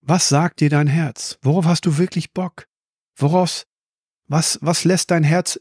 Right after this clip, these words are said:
höher schlagen? Was, worüber könntest du den ganzen Tag reden? Worauf hast du Bock? Das würde ich mir wünschen, dass du diese Woche bis zur nächsten Woche dir mal überlegst, hm,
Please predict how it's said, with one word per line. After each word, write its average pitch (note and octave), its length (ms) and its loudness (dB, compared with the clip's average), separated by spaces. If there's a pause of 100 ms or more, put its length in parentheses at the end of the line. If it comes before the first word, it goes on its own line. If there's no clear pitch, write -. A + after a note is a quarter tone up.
höher E3 380 2
schlagen? G#2 540 -2
Was, - 380 -2 (100)
worüber E3+ 540 0
könntest - 360 -2
du D#3+ 60 0
den D3+ 140 2
ganzen D#3+ 340 -2
Tag E3 200 -8
reden? D#3 320 0
Worauf C#3+ 300 -4 (320)
hast - 220 -10
du F3+ 80 0
Bock? G#3+ 340 -4 (680)
Das E3 260 -2
würde D#3 200 4
ich - 120 -2
mir C3 200 2
wünschen, D#3 380 0
dass B2+ 220 -4
du A3+ 260 -4
diese D3+ 360 0
Woche D3 360 0
bis E3 240 -4
zur C3+ 140 -2
nächsten B2+ 280 -2
Woche B2 180 -2
dir A2+ 100 -4
mal A2 140 0
überlegst, A#2 420 -4 (400)
hm, G3+ 320 2